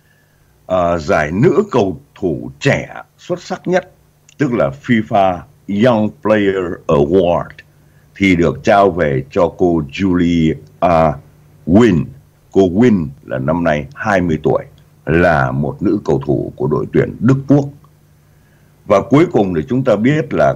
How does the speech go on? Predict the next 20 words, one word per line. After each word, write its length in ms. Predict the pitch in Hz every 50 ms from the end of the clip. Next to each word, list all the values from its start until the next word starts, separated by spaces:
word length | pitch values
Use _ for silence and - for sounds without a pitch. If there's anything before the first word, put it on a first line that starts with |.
| - -
cái 340 | 92 90 95 104 113 127 113
giải 400 | 87 76 92 82 80 73 - - -
mà 200 | 67 71 76 71 69 - - - -
toàn 300 | 110 101 95 92 92 95
đội 220 | 107 107 - - - - -
thi 220 | - 127 120 120
đấu 280 | 113 110 117 196 196 - -
công 240 | 127 110 104 101
bằng 240 | 101 85 69 69 80
nhất, 240 | 104 151 - - -
là 60 | 82
một 140 | 76 71 69
giải 280 | 67 73 67 - - 55
mà 120 | 62 69 71
lần 360 | 76 82 80 82 80 69 - - - - _ _ _ _ _ _ _ _ _ _ _
bao 260 | - 107 120 127 117 101
giờ 260 | 107 101 82 71 69 135
trong 220 | - 107 95 92 -
các 200 | - 139 135 95
giải, 280 | 90 92 69 62 -